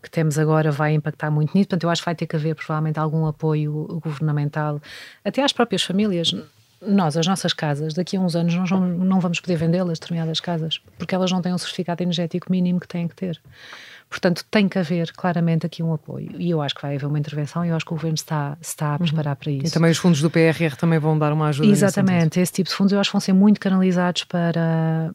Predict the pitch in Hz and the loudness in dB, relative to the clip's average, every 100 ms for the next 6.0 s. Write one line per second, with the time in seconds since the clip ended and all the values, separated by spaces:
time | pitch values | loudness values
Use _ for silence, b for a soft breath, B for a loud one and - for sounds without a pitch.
0 | - 175 170 - 175 156 165 151 147 165 | -4 -2 -2 -2 0 0 2 2 4 2
1 | 185 190 190 175 180 170 156 - 135 139 | 2 2 0 0 0 -2 -4 -4 -4 -2
2 | 151 151 135 131 160 156 160 175 - 185 | -2 0 -2 -2 -2 -2 -2 -4 -2 2
3 | 180 180 175 196 165 151 147 151 147 - | 4 2 0 0 0 2 0 -2 -2 -4
4 | 175 - 180 165 185 165 214 214 180 180 | -4 -4 -6 -4 -2 2 2 2 -2 -2
5 | 185 165 202 - 180 170 165 170 180 185 | -2 0 2 2 0 0 2 2 4 2